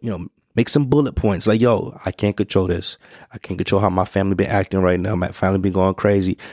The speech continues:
In-laws going wild. Um, you know, <sighs> baby mama drama, like, baby mama tripping. Like, I don't know what's going on. Like, she trying to keep 'em away from me.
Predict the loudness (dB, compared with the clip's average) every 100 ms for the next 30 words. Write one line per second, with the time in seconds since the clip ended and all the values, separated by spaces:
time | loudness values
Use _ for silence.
0 | -10 0 2 2 2 0 0 0 2 2
1 | 2 2 0 -2 _ _ _ -12 -10 -8
2 | -10 -14 -18 -18 -18 -20 -18 -16 -16 -18
3 | -20 0 2 4 4 4 2 0 2 2
4 | 2 0 -2 -4 -8 -4 -2 -2 -2 -4
5 | 0 0 2 0 -2 -10 -20 -8 -4 0
6 | 2 2 4 2 2 2 2 4 4 4
7 | 0 -2 -8 -10 -8 -4 -4 -4 -6 -4
8 | -6 -2 2 2 2 0 0 -2